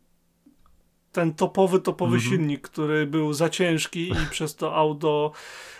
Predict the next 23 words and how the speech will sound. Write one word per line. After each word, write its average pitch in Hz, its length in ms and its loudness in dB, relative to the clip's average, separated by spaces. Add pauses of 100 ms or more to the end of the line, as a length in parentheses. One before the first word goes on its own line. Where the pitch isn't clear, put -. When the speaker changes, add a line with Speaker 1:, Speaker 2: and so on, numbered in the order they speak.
Speaker 1:
e, 160 160 -2
auto, 151 400 -2
Audi, 156 380 -4 (520)
e, - 80 -10
auto 147 500 -4
t-, - 140 -16 (400)
jeszcze 160 320 -2
bardziej 160 260 2
płużyło 160 500 2
przodem 156 360 0
na 151 100 -2
zakrętach 156 640 0
i 170 180 -6
wszyscy 165 340 -6
mówili, 160 320 0
że 151 360 2
jeden 156 500 -2
osiem 165 380 -2
turbo 151 480 2
w 143 80 -6
wersji 151 320 -2
dwieście 151 420 -6
dwudziestopięciokonnej 147 1120 -6